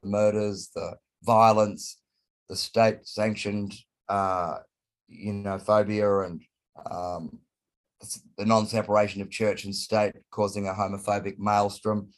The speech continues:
You know, all of that stuff kind of came to a head with that vile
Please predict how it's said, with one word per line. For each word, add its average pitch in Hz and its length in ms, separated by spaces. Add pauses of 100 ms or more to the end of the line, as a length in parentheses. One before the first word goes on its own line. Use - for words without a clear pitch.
(100)
You 120 100
know, 131 120
all 151 200
of 143 100
that 131 260
stuff 110 280 (1600)
kind 143 340
of - 60
came 120 280
to 107 140
a 98 60
head 107 260 (600)
with 95 100
that 101 220
vile 104 520